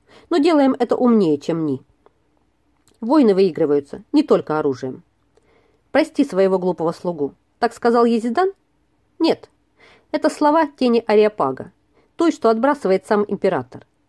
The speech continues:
Ты удовлетворён?» В ангаре мелькнул силуэт второго курса. Биолог возился у шкафа со своим имуществом. Что-то доставал, что-то перекладывал. Покосившись в его сторону, Иутин произнёс:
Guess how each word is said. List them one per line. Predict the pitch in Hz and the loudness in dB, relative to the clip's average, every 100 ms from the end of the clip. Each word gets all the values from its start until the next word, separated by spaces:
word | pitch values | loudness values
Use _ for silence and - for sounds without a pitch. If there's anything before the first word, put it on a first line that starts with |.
| _ | _
Ты | - | -2
удовлетворён?» | 240 240 247 269 339 415 _ _ _ _ _ _ _ _ _ - | 2 2 2 0 0 -2 _ _ _ _ _ _ _ _ _ -4
В | |
ангаре | 214 226 349 269 - - | 0 0 0 -2 -6 -2
мелькнул | 226 - 247 | -2 0 -2
силуэт | - 226 285 302 | 0 0 0 -2
второго | - 202 202 | -2 0 0
курса. | 202 151 - - - _ _ _ _ _ - | -2 -6 -8 -14 -20 _ _ _ _ _ -2
Биолог | 294 349 - | 0 0 0
возился | 214 226 262 247 | 0 2 0 0
у | 226 | -2
шкафа | 233 - 339 202 | -4 -6 -4 -4
со | 220 | -2
своим | 247 254 - | 0 0 0
имуществом. | 220 165 - 151 - 151 175 | 0 0 -6 -16 -14 -14 -12
Что-то | - 320 | -8 -2
доставал, | 202 196 - 175 170 | -2 -2 -2 -2 -2
что-то | 170 - 233 | -2 -4 -4
перекладывал. | 214 190 - 151 147 139 143 160 _ _ _ _ _ _ _ - | -2 -4 -4 -4 -4 -6 -8 -10 _ _ _ _ _ _ _ -6
Покосившись | 214 220 233 214 214 | -2 0 -2 -2 -2
в | - | 0
его | 208 208 | 0 0
сторону, | - 349 269 139 - | -2 -2 -2 -4 -8
Иутин | - 240 247 208 | -4 -2 -2 -2
произнёс: | 214 208 196 139 - | 2 0 0 -6 -8